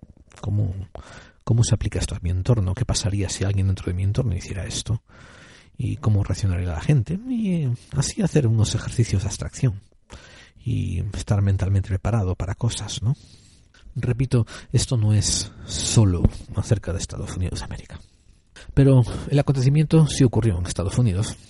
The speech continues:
El domingo cuatro de agosto se abrió fuego sobre un centro comercial y se incurrieron un montón de víctimas. Se cuenta al día siguiente que llegaron al número de veinte, con aún más heridos.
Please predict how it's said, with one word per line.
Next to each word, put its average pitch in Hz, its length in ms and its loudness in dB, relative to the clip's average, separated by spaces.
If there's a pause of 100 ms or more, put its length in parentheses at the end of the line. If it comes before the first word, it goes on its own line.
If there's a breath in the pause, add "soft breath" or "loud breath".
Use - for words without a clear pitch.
(480 loud breath)
El 117 140 2
domingo 131 380 4
cuatro 95 300 -2
de 98 60 -4
agosto 127 500 -4 (560 loud breath)
se - 180 0
abrió 135 200 2
fuego 98 340 2
sobre 98 480 0 (520 loud breath)
un 120 160 6
centro 110 320 2
comercial 131 520 0 (800 loud breath)
y 117 260 4
se - 120 2
incurrieron 120 460 2
un 117 120 4
montón 107 460 4
de 85 80 2
víctimas. 71 560 -6 (580 loud breath)
Se 107 200 2
cuenta 117 420 0 (140)
al 98 160 0
día 92 140 -2
siguiente 120 720 2
que 98 160 -2
llegaron 98 320 2
al 95 80 4
número 98 240 4
de 87 80 0
veinte, 85 400 -4 (440)
con 98 200 0
aún 110 200 2
más 95 200 -4
heridos. - 460 -12